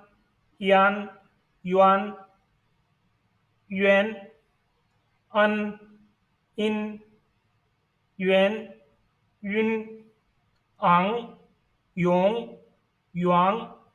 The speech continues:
Ang, Ing, Yuan, Ong, Yong. Now, after this initials and final sound comes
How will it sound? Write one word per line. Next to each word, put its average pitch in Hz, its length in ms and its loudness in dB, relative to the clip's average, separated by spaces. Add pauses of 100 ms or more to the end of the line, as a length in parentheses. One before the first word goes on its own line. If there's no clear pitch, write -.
(680)
Ang, 190 520 0 (560)
Ing, 226 520 -4 (880)
Yuan, 190 540 -2 (760)
Ong, 220 480 0 (920)
Yong. 190 520 2 (1120)
Now, 214 580 0 (200)
after 240 340 -4
this 247 240 -8 (140)
initials 247 760 -4
and 180 220 -8
final 202 380 -4
sound 196 680 -6 (1200)
comes 220 340 2